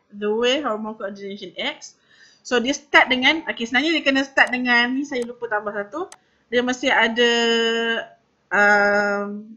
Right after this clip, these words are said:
stimulus dulu. Stimulus ni boleh banyak, banyak benda, eh.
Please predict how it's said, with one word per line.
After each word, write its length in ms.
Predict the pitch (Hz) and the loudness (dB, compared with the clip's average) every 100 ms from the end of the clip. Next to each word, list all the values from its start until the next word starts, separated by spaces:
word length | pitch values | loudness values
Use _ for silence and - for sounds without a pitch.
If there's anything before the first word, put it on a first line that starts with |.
| - _ _ _ _ _ _ _ _ _ _ _ _ _ | -20 _ _ _ _ _ _ _ _ _ _ _ _ _
stimulus 560 | _ - 269 277 302 277 | _ -6 -4 -2 -2 -2
dulu. 240 | 202 170 165 _ _ _ _ _ _ _ _ _ _ _ _ _ _ _ _ _ _ _ _ | -4 -8 -10 _ _ _ _ _ _ _ _ _ _ _ _ _ _ _ _ _ _ _ _
Stimulus 560 | - - 269 302 349 359 | -16 -6 -4 0 0 0
ni 80 | 339 | 0
boleh 160 | 302 | 2
banyak, 240 | 269 285 285 | 2 2 0
banyak 240 | 277 262 | -2 -2
benda, 200 | 269 294 | -4 -2
eh. 80 | 269 | -2